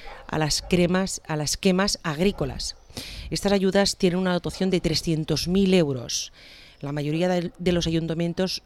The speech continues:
solicitan, solicitantes han demandado ayudas para la adquisición de maquinarias. La Consellería de Agricultura, eh, ha recibido esas ciento cuarenta y cuatro solicitudes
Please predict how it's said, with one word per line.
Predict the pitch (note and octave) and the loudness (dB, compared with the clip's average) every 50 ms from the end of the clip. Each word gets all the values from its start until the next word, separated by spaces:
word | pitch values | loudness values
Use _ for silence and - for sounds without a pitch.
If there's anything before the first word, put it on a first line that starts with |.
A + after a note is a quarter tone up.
| - | -8
solicitan, | E3+ D3+ - - - D3+ D#3 D3 - F3+ - - F3+ F#3+ G3 F#3+ - - - - - - - - - | -6 -4 -4 -4 -4 -2 -4 -4 -4 -4 -2 -2 -2 -2 -2 -6 -12 -18 -20 -20 -20 -20 -18 -16 -10
solicitantes | - - F3 F3 - - F#3 F3+ E3+ F#3+ - - - | -6 -2 -2 0 0 0 0 0 0 -2 -2 -2 0
han | G3 F#3+ F#3+ | 0 2 2
demandado | F#3+ F#3 F3+ F3+ F3 E3+ F3 F#3 F#3+ - | 2 2 2 0 2 2 0 0 0 -2
ayudas | - E3+ D#3+ E3+ E3 F3+ E3+ - | -2 0 0 2 2 0 0 0
para | - F3 E3 | -2 -2 -2
la | D3+ | -2
adquisición | C#3+ - - D3+ - - D#3 - - F3 F3+ G3 F3 | -4 -4 -6 -6 -4 -4 -4 -2 0 0 0 2 4
de | E3 G3 G#3+ | 4 4 4
maquinarias. | F#3+ F3 F#3 G3+ G#3 - - D#3+ D#3+ F3+ G3+ G#3 F#3 C#3 B2 A#2 A#2+ - - - - - - - - - - - - - - - | 4 2 0 0 0 -2 -2 -2 2 2 2 2 0 -2 -4 -4 -4 -4 -4 -4 -6 -10 -18 -20 -20 -20 -20 -20 -20 -20 -12 -8
La | - E3 | -4 -4
Consellería | - D#3 D3+ - D#3+ D3+ D#3 D#3 E3 E3 | -2 -2 -2 -2 0 0 0 2 2 2
de | E3 | 2
Agricultura, | E3 E3 E3 - - E3+ E3+ - G#3 G#3 G3 F#3+ A3+ C4 - - - - - - - - - - - - - - - - - - | 2 0 0 -2 -2 -4 -2 0 0 2 2 2 0 -4 -8 -16 -20 -20 -20 -20 -20 -20 -20 -20 -20 -20 -18 -18 -18 -20 -14 -8
eh, | E3+ E3+ D#3+ D#3 D#3 D3+ D3 D3 C#3+ C#3+ C#3 C#3 C3+ C3 - _ - - - - - - - - | -4 -4 -2 -2 -2 -2 -4 -4 -6 -6 -6 -8 -10 -12 -16 _ -20 -20 -20 -20 -18 -16 -8 -4
ha | D#3 E3 | -2 0
recibido | - F3 - - F3 E3 E3 D#3+ D3 D3+ D#3 - - _ - | 0 0 0 0 0 2 2 2 0 0 -2 -6 -10 _ -6
esas | D#3 - E3 - - | -4 -4 -4 -4 -4
ciento | - E3 F3 F3 F3 E3+ - F3+ | -2 0 0 2 2 0 0 -2
cuarenta | - F3 D#3+ D#3 D#3 | -2 -2 -2 -2 -4
y | - | -6
cuatro | - C#3+ - E3 D#3+ - | -6 -6 -4 -4 -6 -4
solicitudes | - - - E3 D3+ D3 - D3+ C3+ - E3 D#3 C3 A#2 A#2 - - | -4 -4 -2 -2 -4 -4 -6 -6 -6 -4 -4 -4 -4 -4 -8 -10 -12